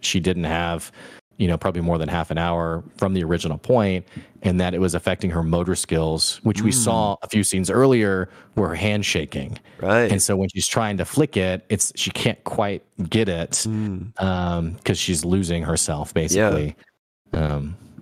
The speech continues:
Speaker 1: so
Speaker 2: I like
Speaker 1: just nice
Speaker 2: that
Speaker 1: little
Speaker 2: detail.
Speaker 1: detail.
Speaker 2: Yeah, I like that. And so just to make sure I'm clear on this, it, the way it was kind of, they were kind of ignoring her except for the one that was going towards her wasn't because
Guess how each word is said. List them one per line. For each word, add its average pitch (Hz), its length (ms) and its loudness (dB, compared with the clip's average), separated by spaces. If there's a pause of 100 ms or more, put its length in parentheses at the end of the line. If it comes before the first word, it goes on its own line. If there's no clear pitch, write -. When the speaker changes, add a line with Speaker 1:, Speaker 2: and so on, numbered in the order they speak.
(220)
Speaker 1:
so - 120 0
Speaker 2:
I 92 60 4
like 135 140 4
Speaker 1:
just 180 80 0
nice 165 100 8
Speaker 2:
that 92 60 2
Speaker 1:
little 87 120 2
Speaker 2:
detail. 85 200 0
Speaker 1:
detail. 82 240 0 (1160)
Speaker 2:
Yeah, 107 120 -2
I - 20 2
like 131 220 0
that. 85 220 -2
And 120 120 0
so 147 180 6
just 139 240 -4
to 139 260 2 (380)
make 120 140 -2
sure 120 180 2
I'm 95 120 2
clear 95 280 0
on 90 80 0
this, - 280 -6 (460)
it, 117 140 2 (500)
the 113 100 0
way 135 300 6
it 117 80 4
was 101 400 -2
kind 117 200 0
of, 87 200 -4 (420)
they 110 80 2
were 110 100 0
kind 147 260 2
of 127 60 0
ignoring 110 540 6
her 92 180 4
except 90 260 -2
for - 60 -18
the 95 80 2
one 95 240 4
that 80 140 -2
was 92 100 -8
going 92 260 -2
towards 98 340 -4
her 87 200 -6
wasn't 110 420 0
because 98 640 -2